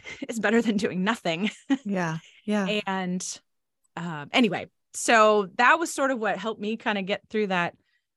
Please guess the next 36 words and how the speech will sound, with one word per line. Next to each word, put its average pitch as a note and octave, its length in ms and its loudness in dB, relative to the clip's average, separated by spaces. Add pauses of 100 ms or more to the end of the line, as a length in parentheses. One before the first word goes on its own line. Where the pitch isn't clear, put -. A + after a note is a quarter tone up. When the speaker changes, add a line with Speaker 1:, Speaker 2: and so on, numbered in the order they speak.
(100)
Speaker 1:
identity F3+ 460 -4
crisis, E3 500 -8
but C#3 280 -10 (720)
there G#3+ 140 0
were G#3 120 2
a F3+ 80 0
lot F3 220 2
of G3 80 -4
tears. E3+ 520 -4 (320)
<laughs> - 360 -2
Speaker 2:
Yeah. E3+ 220 -4 (800)
Speaker 1:
And A3 320 2
there G#3+ 80 4
Speaker 2:
Yeah. G#3+ 60 2
Speaker 1:
was A3 140 -2
a, A3+ 220 0
there A#3 140 2
was A#3 120 4
a A3+ 60 4
lot A3 240 4
of, A3 240 2 (800)
uh, G3 360 4
just A#3+ 240 -6
trusting G3 760 -2 (200)
that F3 520 -2 (280)
I F#3+ 160 -8
was F#3+ 260 -6 (360)
doing F#3+ 280 -4
the E3+ 220 -8 (140)
right E3+ 340 -8
thing. E3 440 -6 (440)
And, E3+ 380 -6
Speaker 2:
Mm. E3+ 160 -2 (1400)
Speaker 1:
and A#3+ 120 2
then A#3 120 4
someone G#3+ 420 2